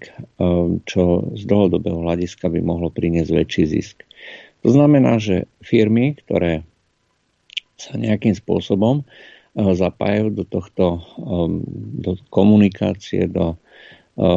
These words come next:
tých rôznych vzťahov, e, s, e,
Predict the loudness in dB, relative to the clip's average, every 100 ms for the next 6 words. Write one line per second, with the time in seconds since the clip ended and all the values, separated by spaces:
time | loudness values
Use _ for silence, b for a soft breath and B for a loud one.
0 | 2 -2 -8 -12 -10 -6 -2 -2 -2 -4
1 | -4 0 2 4 2 0 -4 -12 -6 -2
2 | -2 -4 -12 -6 -4